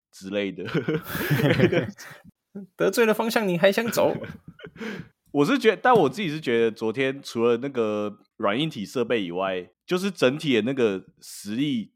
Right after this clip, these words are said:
Speaker 1: 大家都有明显蛮认真在打的啦，我觉得不是件坏事这样。
Speaker 2: 嗯，但是我觉得有一个缺点是说，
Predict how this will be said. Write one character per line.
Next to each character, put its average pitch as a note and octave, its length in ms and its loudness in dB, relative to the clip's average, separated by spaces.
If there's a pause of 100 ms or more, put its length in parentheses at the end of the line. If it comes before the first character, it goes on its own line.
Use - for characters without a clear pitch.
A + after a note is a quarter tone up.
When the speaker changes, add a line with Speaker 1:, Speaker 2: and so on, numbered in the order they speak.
(200)
Speaker 1:
大 C#3 140 4
家 D3 60 6
都 E3 140 4
有 D3 160 6
明 G#2+ 180 0
显 A2+ 160 -2
蛮 F#2+ 160 -2
认 A2 140 -2
真 G#2+ 140 -6
在 A2 100 0
打 D2+ 240 -6
的 C#2+ 120 -14
啦， C2+ 120 -12
我 D#2 100 -12
觉 G2 120 -10
得 G#2+ 40 -6
不 G2 80 -20
是 F#2 100 -20
件 F#2+ 200 -10
坏 F2+ 220 -10
事 - 280 -20
这 D#2+ 80 -16
样。 C2+ 220 -16
Speaker 2:
嗯， G2 420 -4 (360)
但 G#3 140 10
是 A3+ 160 10
我 C3 180 12
觉 C#3 120 6
得 D#3+ 120 10
有 B2 100 12
一 A2+ 60 10
个 B2 100 8
缺 C3+ 220 4
点 A#2+ 240 6
是 B2+ 180 -2
说， B2 560 4